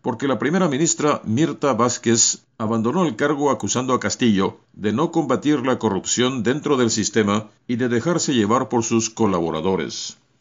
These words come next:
Para sustituirla, Castillo nombró a Héctor Valer, un político ultraconservador sobre el que pesaban denuncias de maltrato de su esposa y su hija,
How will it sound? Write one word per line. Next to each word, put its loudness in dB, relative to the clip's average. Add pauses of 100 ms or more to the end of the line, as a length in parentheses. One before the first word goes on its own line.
(500)
Para -2
sustituirla, 2
Castillo 0
nombró 2
a 2
Héctor 0
Valer, 2 (180)
un -2
político 0
ultraconservador 0 (240)
sobre -2
el -4
que -2
pesaban 0
denuncias -2
de 2
maltrato 0
de 2
su 0
esposa 0
y 0
su -4
hija, -2